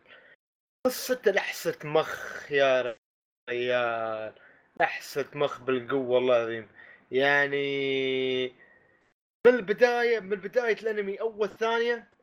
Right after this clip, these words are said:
تشوف بطل قايم من الموت وفي عالم غريب، وقدامه صايرة مثل ما تقول، آه، قتال.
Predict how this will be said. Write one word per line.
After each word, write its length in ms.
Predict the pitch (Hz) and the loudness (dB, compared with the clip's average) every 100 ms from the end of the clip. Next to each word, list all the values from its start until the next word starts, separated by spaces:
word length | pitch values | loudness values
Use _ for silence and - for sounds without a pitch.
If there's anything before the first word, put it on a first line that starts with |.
| - | -12
تشوف 160 | 220 | -10
بطل 440 | 156 196 202 233 233 _ _ _ _ _ 185 | 0 0 2 -2 -4 _ _ _ _ _ 8
قايم 320 | 202 190 165 | 8 6 -4
من 60 | |
الموت 540 | 160 165 196 226 220 _ _ _ _ _ - | -12 -10 -8 -8 -10 _ _ _ _ _ -16
وفي 540 | 156 151 147 139 - | -12 -10 -12 -12 -2
عالم 380 | 139 180 175 151 | 2 2 2 -4
غريب، 420 | 135 160 196 208 - _ _ _ _ _ _ - | -8 -8 -8 -10 -16 _ _ _ _ _ _ -18
وقدامه 880 | - 156 196 196 180 175 170 160 151 - _ _ _ | -14 -2 2 2 0 -2 -2 -4 -6 -12 _ _ _
صايرة 340 | - 190 175 170 | -10 0 2 2
مثل 220 | 170 175 | -2 -4
ما 140 | 165 | -4
تقول، 580 | 151 165 160 156 151 147 - - _ _ _ _ _ _ _ _ | -4 -4 -6 -6 -4 -4 -4 -20 _ _ _ _ _ _ _ _
آه، 520 | 151 147 143 143 143 | 0 4 6 4 2
قتال. 440 | 143 170 - 143 | -2 -4 0 0